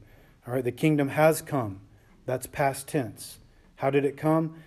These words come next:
In the form of its king, Jesus Christ. The kingdom is here. That's present tense.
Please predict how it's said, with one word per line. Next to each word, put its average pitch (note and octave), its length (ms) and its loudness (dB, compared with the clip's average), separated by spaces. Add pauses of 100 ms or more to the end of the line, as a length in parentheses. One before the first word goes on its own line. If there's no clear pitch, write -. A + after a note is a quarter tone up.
In C3 120 0
the C3 80 4
form C#3+ 260 2
of C3+ 140 2
its C#3 180 0
king, A#2+ 540 -2 (320)
Jesus C3 400 0
Christ. - 580 0 (360)
The C#3 100 2
kingdom F3 360 2
is D#3 180 2
here. G#3 480 2 (420)
That's D3 200 2
present E3 560 4
tense. A#2 500 -4